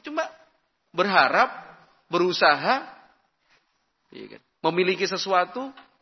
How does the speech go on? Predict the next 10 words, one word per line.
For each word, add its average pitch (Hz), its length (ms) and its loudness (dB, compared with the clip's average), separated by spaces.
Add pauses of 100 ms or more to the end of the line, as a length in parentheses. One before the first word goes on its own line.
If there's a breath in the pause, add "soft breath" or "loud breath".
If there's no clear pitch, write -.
(1300)
nggak 240 160 0
dapat. 302 360 2 (920)
Ya 151 160 -6
memang 262 240 -6
bukan 269 240 -4
punya 294 160 -8
dia, 247 320 -4
itu 160 160 -10
milik 214 320 -14
Allah. 190 320 -8